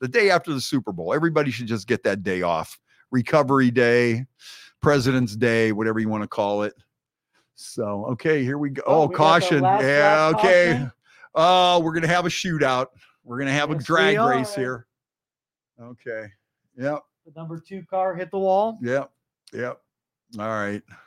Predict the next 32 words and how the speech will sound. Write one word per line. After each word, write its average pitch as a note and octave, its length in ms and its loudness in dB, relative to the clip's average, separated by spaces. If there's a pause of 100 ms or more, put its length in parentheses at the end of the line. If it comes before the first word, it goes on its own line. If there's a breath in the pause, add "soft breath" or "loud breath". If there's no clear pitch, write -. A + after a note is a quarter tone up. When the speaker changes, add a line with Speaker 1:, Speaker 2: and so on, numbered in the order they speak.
(160 soft breath)
Speaker 1:
We're G2 140 -8
almost A#2 400 -2
done. G#2+ 380 -2 (800 soft breath)
I'll D3 80 4
tell D3 140 0
you, A2+ 100 4
one D#3+ 280 4
time A#2+ 520 0
I A2+ 100 -4
remember A#2 500 0
we B2 240 2
did A#2+ 260 4
a, G2 340 2
uh, E2+ 280 0 (320)
nascar A2 520 0
party, G2+ 420 2
a, F2 100 -2 (140)
a F#2 60 -6
Daytona G#2+ 460 -6
five G2+ 260 -4
hundred G2+ 240 -8
party G2+ 280 -6
at F2+ 80 -10
the F#2+ 140 -8
Ice G#2+ 220 -4
House, F#2 420 -4 (380 loud breath)
and A#2+ 160 -2
something F3+ 420 4
happened D3 420 2
where A#2+ 100 4
the G2 140 -4
track D3+ 600 2